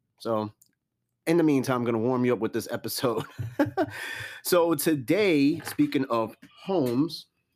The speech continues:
and stuff, um, <clears throat> we're gonna talk about something that came to my mind this morning after I read a few things about this. It actually popped up on my, uh, Facebook feed, and it has become a topic of discussion for a very long time, especially now in days with this,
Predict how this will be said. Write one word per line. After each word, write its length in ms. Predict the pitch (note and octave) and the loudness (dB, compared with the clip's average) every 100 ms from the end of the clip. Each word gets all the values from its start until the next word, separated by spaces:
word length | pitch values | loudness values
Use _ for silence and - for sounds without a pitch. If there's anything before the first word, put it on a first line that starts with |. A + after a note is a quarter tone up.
| - | -10
and 140 | C3 | -10
stuff, 340 | - A#2+ A#2 C#3 _ C3 | -8 -6 -6 -8 _ -2
um, 600 | C3 C3 C3+ C3 C3 - - | 0 2 0 0 -4 -8 -6
<clears throat> 440 | F3 E3 - - | 0 0 0 -2
we're 180 | C#3 G#3+ | 0 2
gonna 180 | A#3+ F#3 | 2 2
talk 240 | F#3+ F3 | 0 2
about 240 | F3 E3 D#3+ | 2 2 2
something 300 | E3 D3 D3+ | 0 2 0
that 120 | B2+ | 2
came 200 | D3+ D#3+ | 2 4
to 60 | C#3+ | 4
my 120 | C#3+ | 4
mind 320 | C#3+ C#3 C#3 | 4 4 4
this 160 | C3 C3+ | 2 2
morning 380 | C3+ C3+ C3+ | 2 4 2
after 340 | B2 A2 B2+ - | 2 0 -2 -2
I 100 | A#2 | -4
read 320 | A2 C#3 C3 | -2 0 0
a 60 | A2 | -4
few 220 | - C#3 | -6 -2
things 220 | C#3 C3 | 0 0
about 260 | B2 A2+ A2+ | 0 0 0
this. 180 | G#2+ A2+ | -4 -2
It 80 | |
actually 300 | A2+ C3 - | 0 0 -2
popped 300 | A#2 B2 B2+ | -2 -2 -2
up 120 | B2 B2 | -4 -4
on 120 | A2+ | -2
my, 240 | A2+ A2+ | -2 0
uh, 180 | A2 A2 - - - - _ | -2 -4 -8 -20 -20 -20 _
Facebook 340 | - G#3+ C#3 - | 0 0 0 -2
feed, 280 | A#2 A2+ A#2 _ _ _ _ _ _ _ - | -2 -2 -4 _ _ _ _ _ _ _ -2
and 280 | C#3+ C#3 C3 | 2 2 2
it 120 | C3+ | 2
has 220 | C#3+ C#3 | 2 0
become 480 | - A#2+ B2 B2+ A#2+ - | 0 -2 0 0 -2 0
a 260 | A2+ A2 G#2 | 2 2 2
topic 280 | B2+ A#2+ | 0 0
of 100 | A2 | -6
discussion 440 | F#2+ - B2 A2 G#2+ | -6 -2 -2 -2 -2
for 140 | G2+ | -2
a 40 | F2+ | 0
very 200 | A#2 C3 | 2 2
long 220 | A#2 A2+ | 0 -2
time, 260 | B2 A#2+ | -2 -2
especially 440 | G#2 - B2 B2+ A2 | -2 -4 -2 -2 0
now 460 | A2+ C3 A2 G#2 | 0 2 2 0
in 120 | A2 G#2 | -2 -2
days 400 | G#2 G2+ G2 G#2+ | 0 0 -2 -4
with 180 | G#2 - | -4 -2
this, 320 | G#2 F#2+ | -4 -4